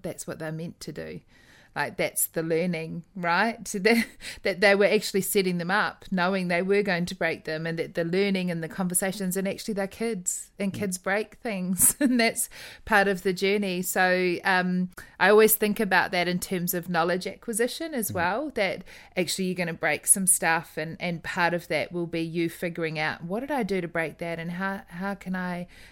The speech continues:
Speaker 1: um, do this better, and what's part of my journey?"
Speaker 2: Our,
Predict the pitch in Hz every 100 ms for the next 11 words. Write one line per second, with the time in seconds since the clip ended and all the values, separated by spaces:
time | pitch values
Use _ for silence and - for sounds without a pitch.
0 | - - 175 170 180 175 170 - 170 170
1 | 165 170 185 - - 190 175 170 - 175
2 | 170 180 170 165 165 175 _ _ _ _
3 | - - - - - 156